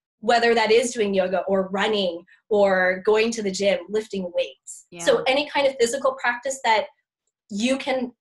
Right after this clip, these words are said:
Speaker 1: purely enjoy and be present with is highly encouraged if you tend to have anxiety, and do it on a regular basis.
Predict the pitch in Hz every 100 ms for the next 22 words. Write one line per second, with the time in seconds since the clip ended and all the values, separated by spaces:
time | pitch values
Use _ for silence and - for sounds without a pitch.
0 | - - 269 269 269 247 226 196 196 220
1 | 233 202 202 - 175 202 196 160 156 151
2 | _ _ _ 240 247 311 294 240 220 -
3 | 285 220 165 185 - 220 214 233 - 220
4 | 226 190 190 180 175 160 196 165 - 240
5 | 254 294 381 370 294 254 247 247 247 220
6 | 330 - - - -